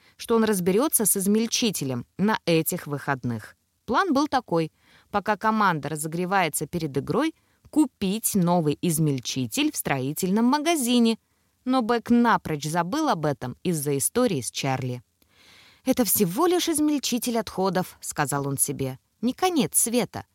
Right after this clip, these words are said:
Но в последнее время его изматывали именно такие мелочи. Чарли на скамье запасных, пара лишних килограммов, дело, о котором он забыл,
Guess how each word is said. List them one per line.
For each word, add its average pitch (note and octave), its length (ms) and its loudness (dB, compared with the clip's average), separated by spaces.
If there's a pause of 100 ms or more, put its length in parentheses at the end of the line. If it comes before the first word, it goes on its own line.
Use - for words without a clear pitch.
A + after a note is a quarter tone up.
(500)
Но A#3 100 -8
в - 60 -12
последнее B3+ 460 0
время A#3+ 340 0
его G3 320 0
изматывали A3+ 800 0
именно C4 580 0
такие F#3 460 -4
мелочи. C3+ 600 -6 (380)
Чарли B3+ 320 0
на D#3+ 140 -4
скамье F3 400 -4
запасных, F3 640 -4 (280)
пара B3+ 240 0
лишних D3 440 -6
килограммов, D#3+ 800 -2 (380)
дело, A3+ 340 2
о G#3+ 60 2
котором G3+ 480 0
он G#3 100 2
забыл, F3+ 460 -2